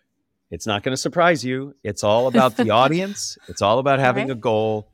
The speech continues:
Speaker 1: and it's all about having a structure that you can deliver confidently. Those are the three fundamental ingredients, I believe. And the nice thing is, you know, uh, being a podcast host who's been doing this for, uh, many years now,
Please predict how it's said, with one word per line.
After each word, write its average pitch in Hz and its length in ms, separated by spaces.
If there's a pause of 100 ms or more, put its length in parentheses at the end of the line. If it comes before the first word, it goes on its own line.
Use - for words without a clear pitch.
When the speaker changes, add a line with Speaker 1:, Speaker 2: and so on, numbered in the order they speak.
(120)
Speaker 1:
and 87 100
it's 82 240
all 107 280
about 95 400
having 92 340
a 82 40
structure - 540
that 90 160
you 95 140
can 85 180
deliver 85 360
confidently. - 800
Those 101 240
are 110 80
the 87 220
three 123 680 (120)
fundamental 117 580
ingredients, 95 680
I 104 160
believe. 95 360 (300)
And 151 100
the 165 40 (140)
nice 226 160
thing 175 200
is, 120 240
you 120 80
know, 127 240
uh, 120 200
being 143 240
a 120 60
podcast 120 540
host 113 300
who's 92 180
been 95 160
doing 107 200
this 104 180
for, 90 380 (380)
uh, 90 60
many 107 220
years 101 280
now, 87 160